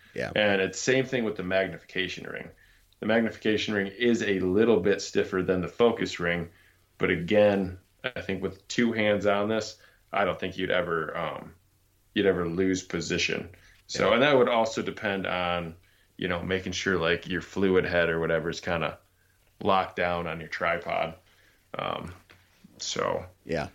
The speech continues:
Speaker 2: but yeah, the, the one thing that I was looking at was kinda, like, eye relief, 'cause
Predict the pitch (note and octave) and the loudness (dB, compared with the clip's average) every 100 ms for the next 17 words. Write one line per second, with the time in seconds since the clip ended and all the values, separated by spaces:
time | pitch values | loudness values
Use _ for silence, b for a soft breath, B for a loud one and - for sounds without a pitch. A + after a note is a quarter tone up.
0 | _ B2 C3 C#3 G2+ - C3 C3 C3+ B2 | _ 4 6 6 4 0 0 0 0 -2
1 | A#2+ C3 B2+ B2+ A#2+ A#2+ A#2 A#2 A#2 A#2 | 0 0 0 -2 0 0 0 -2 -4 -2
2 | A#2+ A2 - A2+ A2 G2+ F2+ F2 - G2 | -2 -2 -4 -2 0 0 -2 -2 -2 0
3 | G#2 A2 A2+ A2+ A2+ - _ G#2+ G#2 F#2 | 2 0 0 -2 -4 -10 _ -2 0 -2